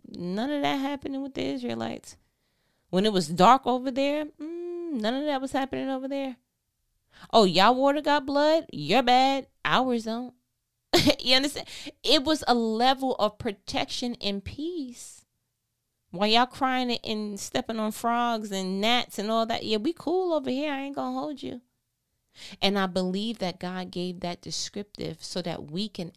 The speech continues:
actually see where I'm at. There's a buffer if God is with me there. There is a buffer.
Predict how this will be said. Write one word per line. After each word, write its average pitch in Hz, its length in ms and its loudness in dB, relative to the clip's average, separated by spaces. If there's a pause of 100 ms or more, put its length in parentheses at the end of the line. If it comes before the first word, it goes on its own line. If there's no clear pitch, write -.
actually 175 480 -6
see 175 580 -6 (320)
where 180 280 -2
I'm 180 240 -4 (140)
at. 214 560 -4 (760)
There's 226 300 2
a 180 80 4
buffer 151 800 -2
if 170 240 -2
God 196 300 -4
is 170 180 -6
with 196 380 -4
me 139 180 -6
there. 135 420 -10 (760)
There 240 200 2
is 247 140 0
a 180 120 4
buffer. 160 720 -2